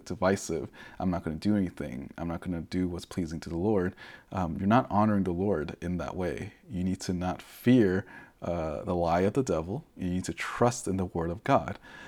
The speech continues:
Um, and that's the second type of church, is when, like, people that are, um, you know, factious, causing divisions in the church. And then,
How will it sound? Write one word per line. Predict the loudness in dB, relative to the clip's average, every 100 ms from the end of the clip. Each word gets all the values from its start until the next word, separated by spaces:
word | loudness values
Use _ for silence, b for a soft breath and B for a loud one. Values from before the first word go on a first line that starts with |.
| B -6
Um, | -4 -4 -8 -8
and | -2
that's | 0 0
the |
second | 0 2 0
type | -2 -4
of |
church, | -6 -6
is | -8 -6
when, | -8
like, | -8 -8
people | -6 -4
that | -2
are, | -4 -4 -8 -8
um, | -6 -6 -8 -12 B B B B _
you | -4
know, | -4
factious, | 4 4 6 0 -4 -6 -10 -12 -4
causing | 0 2 0
divisions | -2 -2 -2 -4 -4
in | -6
the |
church. | -4 -4 -2
And | 0
then, | 0 -2